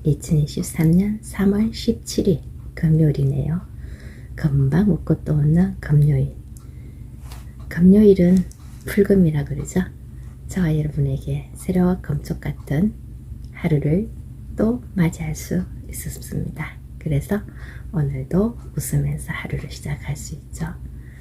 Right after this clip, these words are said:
감사하며 사는 사람은 삶이 늘 행복합니다. 감사하면서 사는 사람은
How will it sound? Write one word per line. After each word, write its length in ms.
감사하며 800
사는 400
사람은 800
삶이 680
늘 560
행복합니다. 920
감사하면서 920
사는 340
사람은 580